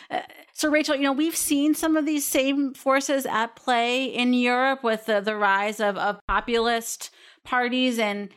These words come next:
and movements from certainly Brexit to, uh, Italy, Germany. We've seen, you know, some of these, these dynamics play out. Um, how, how might the, the, the virus and the response to it impact some of, some of those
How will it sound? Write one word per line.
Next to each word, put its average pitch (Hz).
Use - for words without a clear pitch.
and 220
movements 226
from 202
certainly 202
Brexit 226
to, 196
uh, 180
Italy, 262
Germany. 240
We've 202
seen, 226
you 202
know, 190
some 208
of 202
these, 196
these 196
dynamics 190
play 196
out. 226
Um, 202
how, 311
how 277
might 233
the, 196
the, 202
the 214
virus 220
and 208
the 208
response 196
to 240
it 185
impact 208
some 202
of, 185
some 202
of 190
those 190